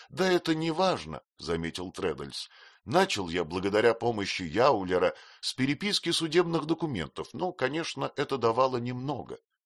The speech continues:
Мало-помалу я стал браться за более замысловатую работу, составлять отношения, извлечения и тому подобное.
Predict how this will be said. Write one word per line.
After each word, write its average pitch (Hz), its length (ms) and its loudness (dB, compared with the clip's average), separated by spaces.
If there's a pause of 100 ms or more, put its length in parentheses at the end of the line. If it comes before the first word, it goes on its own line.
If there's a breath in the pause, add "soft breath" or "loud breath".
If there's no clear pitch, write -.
(160)
Мало-помалу 87 720 2
я 95 160 2
стал 95 240 0
браться 117 400 4
за 120 160 2
более 131 340 2
замысловатую 98 720 2
работу, 92 480 -2 (280 soft breath)
составлять 165 580 4
отношения, 127 840 -2 (140)
извлечения 98 960 -2 (240 loud breath)
и 202 100 -2
тому 160 320 2
подобное. 87 800 -2